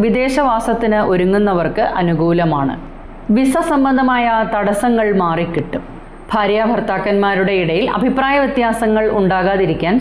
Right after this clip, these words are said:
ശ്രദ്ധിക്കണം. വിദ്യാർത്ഥികൾക്ക് പഠനത്തിൽ മികവ് പുലർത്താനാകും. ശരീരത്തിന് ക്ഷീണം, ശ്വാസം മുട്ട് പോലുള്ള അസ്വസ്ഥതകൾ ഉണ്ടാകാൻ ഇടയുണ്ട്. ഗണപതിക്ക് കറുകമാല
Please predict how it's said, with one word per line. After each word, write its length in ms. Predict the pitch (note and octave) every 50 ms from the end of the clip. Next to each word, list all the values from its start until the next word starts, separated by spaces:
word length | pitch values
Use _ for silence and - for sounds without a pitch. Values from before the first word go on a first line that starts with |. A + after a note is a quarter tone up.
| -
ശ്രദ്ധിക്കണം. 640 | - E3+ D3 C3 - - D3+ - - C#3+ C3 A2+ - - - - - - - - - - -
വിദ്യാർത്ഥികൾക്ക് 840 | E3+ F3 D#3 F3+ F3+ F#3 F3+ F3 F3+ G3+ F3+ F#3 F#3+ F#3 - G#3+ A3+ D4 - - -
പഠനത്തിൽ 560 | G#3+ F#3+ E3+ F#3 F#3 F#3 F#3+ F#3+ F#3+ G#3+ B3 D4+ - - G#3+
മികവ് 300 | G#3 G#3 F3 G#3+ G#3+ A3 A#3+ G#3+
പുലർത്താനാകും. 840 | G#3+ F3+ F3+ E3+ D#3+ - F3 F3 F3+ F#3+ F3+ D3+ C#3+ C3 C3 B2+ - - - - - - - - - - - - -
ശരീരത്തിന് 560 | B3 B3 A#3+ B3 B3+ C4 B3+ B3 C4 B3+ B3 A#3 B3
ക്ഷീണം, 460 | B3 A#3 G3+ F3+ F3 E3+ E3+ F#3 - - - - - - - - -
ശ്വാസം 400 | - B3+ B3+ A#3+ B3 - C#4 C#4
മുട്ട് 180 | C4+ C4 C#4 C#4 A3+
പോലുള്ള 320 | B3 A#3 A3 G#3+ G#3 G#3 G3+ F#3+ - F#3
അസ്വസ്ഥതകൾ 680 | F3 - - G3 F#3 F#3 - A3 G#3 F3 F3+ E3+ D3+ E3+ G#3+ C#4 - - F#3+
ഉണ്ടാകാൻ 480 | F3+ F3 F#3 F#3 F3 D#3+ E3 F3+ G#3+ G#3 F3+ F3+ F3
ഇടയുണ്ട്. 480 | D3+ E3 D#3 D3 C#3 C3+ B2+ B2+ B2+ A#2 - - - - - - - - -
ഗണപതിക്ക് 580 | F3+ F3+ F#3 F#3 F#3 G3+ G3+ G3 G3 G3 G3+ G3 F#3 G3
കറുകമാല 540 | F#3+ F3 E3+ E3+ E3 F#3 F#3 F#3 F3+ F3 E3+